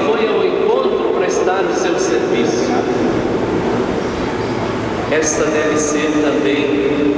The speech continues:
a nossa atitude, estarmos abertos à necessidade também do nosso irmão. O olhar de Maria nos ensina a olhar os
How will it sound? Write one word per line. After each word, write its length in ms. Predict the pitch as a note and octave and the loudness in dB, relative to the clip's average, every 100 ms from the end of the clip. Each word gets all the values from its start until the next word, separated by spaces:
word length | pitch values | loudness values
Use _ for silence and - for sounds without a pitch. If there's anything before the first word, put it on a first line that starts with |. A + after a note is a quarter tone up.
| C3+ - | 0 0
a 80 | C#3 | 0
nossa 540 | B2+ C3 D3+ - C3 | 2 2 0 0 0
atitude, 920 | A#2+ - - B2+ - - - - - - - - - - - - - | 0 0 -2 0 0 0 0 -2 0 0 0 0 -2 0 -2 -2 -2
estarmos 560 | - - F#3+ G3 F#3+ F3+ | -2 0 0 0 0 0
abertos 1040 | E3 F#3+ F#3+ G3+ - F#3+ F#3+ G3 F#3+ - - - - - - - - - | 0 2 2 0 0 0 0 0 0 0 0 0 0 0 0 -2 -2 -2
à 60 | D#3 | 0
necessidade 920 | F3 E3+ E3+ E3 E3 E3 E3 E3+ D#3+ D#3 | 0 0 0 0 0 0 0 0 0 0
também 420 | E3 C#3+ D3 D3+ D3+ D3 D3+ D3 D3+ | 0 0 0 0 0 0 0 -2 0
do 120 | C#3+ | 2
nosso 380 | C#3+ C#3+ D3 - | 2 2 0 0
irmão. 380 | C#3+ - A2+ A#2 D3 - - - | 0 0 0 2 0 0 0 2
O 60 | |
olhar 400 | E3+ E3+ F#3 G3 | 0 2 0 0
de 120 | F#3+ G3 | 0 2
Maria 420 | F#3+ F#3 G#3 G#3+ | 2 0 0 0
nos 260 | G4+ - | 0 0
ensina 720 | F#3+ - - F4+ - - G#3 - - - - - - - - - - - - | 2 2 2 0 0 0 0 0 0 0 0 0 0 0 0 0 0 0 0
a 100 | - | 2
olhar 680 | F#3 F#3+ F#3+ F#3+ - - F#3 E3 D4+ - - | 2 2 2 2 2 2 0 0 -2 0 0
os 180 | - - | 0 -2